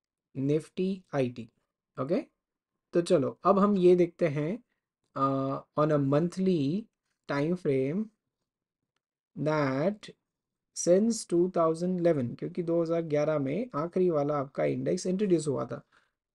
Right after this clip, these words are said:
तो उस समय से लेके अब तक सबसे ज्यादा रिटर्न देने वाला सेक्टर आपका कौन सा है? That is a question, ऑलराइट।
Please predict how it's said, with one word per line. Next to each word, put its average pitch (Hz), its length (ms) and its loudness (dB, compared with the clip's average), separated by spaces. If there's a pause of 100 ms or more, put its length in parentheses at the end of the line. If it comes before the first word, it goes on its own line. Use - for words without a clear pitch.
(160)
तो 214 320 10
उस 247 180 6
समय 160 380 2
से 139 200 -2
लेके 127 440 0 (1160)
अब 208 220 4
तक 123 140 0 (2000)
सबसे 208 680 2
ज्यादा 147 680 -2
रिटर्न 165 380 0
देने 139 260 0
वाला 127 380 -2 (560)
सेक्टर 175 460 2
आपका 143 480 0
कौन 131 420 -2
सा 135 380 -6
है? 131 360 -2 (120)
That 127 200 -8
is 135 100 -8
a 165 80 -4
question, 208 520 -2 (600)
ऑलराइट। 147 380 -2